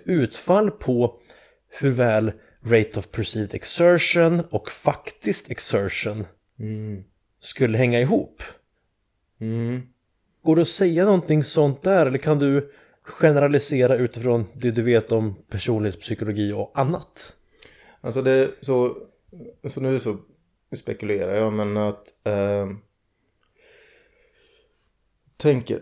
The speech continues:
Speaker 2: att dels än en gång neuroticism, det är negativa känslor, och att det är nog också kopplat till smärta typ.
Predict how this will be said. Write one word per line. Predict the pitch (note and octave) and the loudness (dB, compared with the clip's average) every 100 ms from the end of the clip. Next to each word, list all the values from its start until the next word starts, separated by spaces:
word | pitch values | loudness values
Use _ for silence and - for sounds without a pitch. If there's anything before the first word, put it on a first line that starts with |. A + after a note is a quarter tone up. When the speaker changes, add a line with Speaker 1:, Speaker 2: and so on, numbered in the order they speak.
| - | -4
Speaker 2:
att | A#2+ A2+ G#2+ - | 0 0 0 -4
dels | C#3 D#3 D#3 - | 0 4 4 2
än | C3+ | 0
en | A#2+ | 2
gång | A2+ A2 A2 A2+ - - | 2 0 -4 -8 -14 -10
neuroticism, | C3+ B2 A#2 A2+ A2 A2 - C3 - A#2+ | -4 0 2 2 -2 -4 -6 -6 -2 2
det | A2 | 2
är | G2+ | 2
negativa | A2+ A2 G#2+ A2+ G#2 | 0 0 -2 -2 -4
känslor, | - A#2+ G2+ - - A#2 A2+ A2 | -2 -4 -4 -8 -4 0 2 2
och | G#2+ | 0
att | G#2 - | -4 -2
det | A2+ | 0
är | G#2+ | 2
nog | G#2+ G#2 | 0 -4
också | G2+ - - F#2+ | -6 -8 -6 -6
kopplat | - A#2 - - F2+ | -6 -8 -6 -8 -6
till | G#2 | -8
smärta | - - A2+ - - B2 | -8 -6 -6 -4 -2 0
typ. | - - | -2 -6